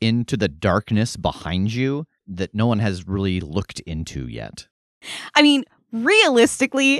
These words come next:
Speaker 2: if Megan is shouting at me and there's a very spooky thing above me, I don't think there's a way that I'm not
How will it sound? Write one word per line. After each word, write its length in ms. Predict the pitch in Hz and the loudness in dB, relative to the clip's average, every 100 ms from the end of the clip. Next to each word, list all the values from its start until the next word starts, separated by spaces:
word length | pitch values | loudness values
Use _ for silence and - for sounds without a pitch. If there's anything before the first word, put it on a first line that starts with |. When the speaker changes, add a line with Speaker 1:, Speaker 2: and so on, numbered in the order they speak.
| - | 2
Speaker 2:
if 160 | 226 | 2
Megan 360 | 220 254 302 247 | 6 6 6 6
is 200 | 202 - | 4 2
shouting 440 | - 196 214 226 | 4 6 6 6
at 120 | 233 226 | 4 4
me 280 | 240 233 | 2 0
and 180 | - 208 | 2 4
there's 220 | 202 226 | 4 4
a 80 | 175 - - | 2 -2 2
very 280 | 240 262 | 6 6
spooky 540 | 233 - - 226 220 214 | 4 0 2 2 0 -2
thing 340 | - 196 214 | 0 2 2
above 480 | 208 180 185 185 214 | 2 2 6 6 6
me, 320 | 240 254 254 - - | 2 2 0 -4 0
I 120 | 254 339 | 4 6
don't 200 | 311 - | 4 4
think 180 | 226 | -2
there's 220 | 302 311 302 | 0 0 0
a 80 | |
way 280 | 285 302 320 | 4 6 6
that 140 | 294 285 | 6 6
I'm 180 | 302 | 6
not 220 | 277 285 | 8 8